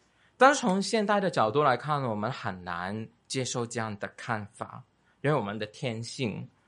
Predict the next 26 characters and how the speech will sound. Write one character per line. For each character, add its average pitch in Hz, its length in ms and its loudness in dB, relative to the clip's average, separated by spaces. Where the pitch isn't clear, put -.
我 110 80 -6
们 98 100 -2
就 113 120 -2
很 95 180 -6
讨 - 240 -6
厌 92 160 -10
痛 92 220 -10
苦。 - 260 -14
一 151 120 4
个 196 80 8
心 - 160 2
理 123 80 4
学 110 160 4
的 135 80 6
实 110 220 -2
验 117 180 4
呢， 98 480 4
他 135 160 2
说 123 440 4
就 123 120 -8
是， 117 580 0
啊， 104 500 -4
人 113 260 2
呢， 135 420 2
对 131 220 2
于， 117 520 0